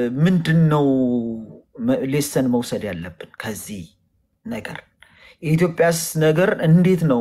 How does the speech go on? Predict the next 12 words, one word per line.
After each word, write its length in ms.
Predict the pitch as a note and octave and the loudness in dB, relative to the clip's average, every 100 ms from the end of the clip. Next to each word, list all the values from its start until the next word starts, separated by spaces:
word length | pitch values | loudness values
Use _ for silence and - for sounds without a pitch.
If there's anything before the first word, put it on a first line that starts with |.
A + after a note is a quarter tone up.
| A2 | -2
መታየት 400 | G#2+ - B2 G#2+ | -4 -6 -8 -8
ያለበት? 460 | G2 G2+ G#2 - - | -10 -10 -14 -14 -8
እንዴት 300 | E3 E3 F3+ | 0 2 4
ነው 120 | F3 E3 | 2 2
ከዚህ 420 | D3+ C3+ D3 C#3+ C3+ - - - - - _ - | 2 0 -2 -4 -6 -10 -20 -20 -20 -20 _ -4
ወንዝ 300 | C3 D#3+ D#3+ | 2 4 4
ማምለጥ 360 | D3+ C3+ C3 B2+ | 2 2 2 0
የምንችለው? 560 | A#2+ A#2+ A2+ - F#2+ F#2 E2+ - - - _ _ | 0 -2 -4 -6 -6 -6 -10 -18 -20 -20 _ _
እ፣ 100 | C2 D2+ D#2 D2+ B1 C#2 B1+ B1 - _ _ - | -10 -6 -6 -6 -8 -12 -12 -16 -20 _ _ -6
እኔ 160 | D#3+ D#3+ F3+ - - | 0 2 4 2 -2
ትንሽ 280 | - E3+ D#3+ | -2 -2 2
ቆይቶ 280 | F3 F3 | 0 4